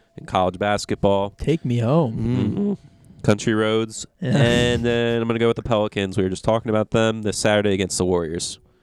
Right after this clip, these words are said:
Speaker 2: All right.
Speaker 1: Warriors, probably, like, are they last in the West?
Speaker 2: I think they're last in the league. They're awful.
Speaker 1: Yeah.
Speaker 3: Yeah.
Speaker 1: I mean, now they got, they traded D'Angelo Russell away, and they got Andrew Wiggins trying to fit in the system.
Speaker 3: They're on crutches right now.
Speaker 2: Dude,
Speaker 1: Yeah.
Speaker 2: they got me on
Speaker 3: They're on
Speaker 2: Christmas Day for four hundred bucks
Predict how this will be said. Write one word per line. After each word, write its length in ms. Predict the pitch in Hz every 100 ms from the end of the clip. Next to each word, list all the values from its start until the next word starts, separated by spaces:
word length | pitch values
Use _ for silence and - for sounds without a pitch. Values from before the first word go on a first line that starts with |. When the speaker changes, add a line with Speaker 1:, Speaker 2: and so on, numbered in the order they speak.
| -
Speaker 2:
All 120 | 120
right. 240 | 117 196
Speaker 1:
Warriors, 760 | 185 196 143 143 101 98 - - _ -
probably, 240 | 104 90
like, 180 | 87 85 - - - - - - -
are 80 | 107
they 120 | 131
last 280 | 135 135 -
in 60 | 123
the 60 |
West? 400 | 120 123 - - - 107
Speaker 2:
I 140 | 104 117
think 220 | 120 113
they're 140 | 107
last 300 | 107 110 -
in 80 | 104
the 60 | 104
league. 260 | 117 113
They're 160 | 110 107
awful. 520 | 104 110 - 110 113
Speaker 1:
Yeah. 360 | 107 101 90 87
Speaker 3:
Yeah. 120 | 117 -
Speaker 1:
I 60 |
mean, 200 | 101 98
now 220 | 98 101 98
they 300 | - - 101
got, 380 | 98 92 92 85 - _ _ _
they 100 | 92
traded 280 | 90 107 98 92
D'Angelo 280 | 92 92 90
Russell 320 | 98 - 95
away, 340 | 92 92 92
and 100 | 90
they 60 | 90
got 280 | 90 90 87 _ _ -
Andrew 240 | 92 90
Wiggins 320 | 92 92 90
trying 180 | - 92
to 60 | 95
fit 160 | 98
in 80 | 92
the 80 | 95
system. 540 | - 101 - 90 92
Speaker 3:
They're 160 | 92 139
on 120 | 143
crutches 400 | - 113 - -
right 160 | 73 65
now. 160 | 131 123
Speaker 2:
Dude, 140 | 151
Speaker 1:
Yeah. 80 | 87
Speaker 2:
they 160 | 131 156
got 240 | 180 175
me 80 | 139
on 60 |
Speaker 3:
They're 80 | 120
on 40 | 110
Speaker 2:
Christmas 320 | 135 - 107
Day 180 | 120 131
for 120 | 113
four 320 | - 127 123
hundred 300 | 110 117 110
bucks 480 | 113 110 - - -